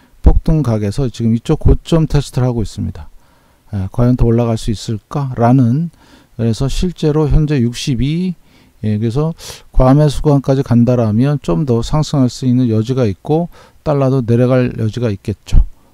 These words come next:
예, 아까 말씀을 드린 대로. 그래서 앞으로 흐름이 중요하고요. 아, 요거에 따라서 원화 강세가 살짝 진행이 됐는데 큰 거 같지는 않습니다.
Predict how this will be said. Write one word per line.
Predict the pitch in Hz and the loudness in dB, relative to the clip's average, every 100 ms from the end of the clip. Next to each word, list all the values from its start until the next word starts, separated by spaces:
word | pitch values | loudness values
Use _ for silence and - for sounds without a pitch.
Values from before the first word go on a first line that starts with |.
| - | -10
예, | 104 | -6
아까 | 92 - | -6 -4
말씀을 | 107 98 - 113 | -4 -4 -4 -6
드린 | 98 117 123 | -2 -2 0
대로. | 113 - 92 98 | -2 -6 -10 -8
그래서 | 104 - 131 160 160 _ _ _ - | -8 -6 -4 -4 -8 _ _ _ -10
앞으로 | 110 - | 2 2
흐름이 | 113 - 135 131 | 4 2 2 0
중요하고요. | - 113 110 113 135 123 143 160 _ - - - - | 0 0 0 0 -2 -2 -2 -4 _ -20 -20 -20 -6
아, | 117 | 2
요거에 | 117 147 170 175 - | 4 6 8 6 4
따라서 | 143 123 110 143 120 95 - 110 | 2 4 4 4 4 0 -6 0
원화 | 110 127 131 151 - | 4 6 6 4 -2
강세가 | - 127 151 147 135 143 | 2 4 4 2 0 0
살짝 | 143 - 196 - 165 - | -2 -4 -4 -2 -4 -4
진행이 | - 127 139 | 2 4 4
됐는데 | 113 107 131 120 104 147 - - - - - - - | 2 2 2 2 0 -2 -8 -20 -20 -20 -20 -20 -14
큰 | - - 202 202 | -6 2 4 6
거 | 190 180 | 6 4
같지는 | - - 139 | 2 2 2
않습니다. | 98 - 101 82 - - | 2 -2 -6 -6 -10 -18